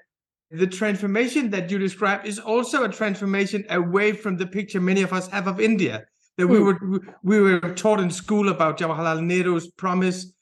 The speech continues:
Speaker 1: of, uh, of India as, as a,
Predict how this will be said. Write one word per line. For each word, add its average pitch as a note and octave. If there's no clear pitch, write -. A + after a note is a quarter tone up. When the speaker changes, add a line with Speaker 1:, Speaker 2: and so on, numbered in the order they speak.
Speaker 1:
of, D3+
uh, D3
of D#3
India F3+
as, -
as E3
a, D3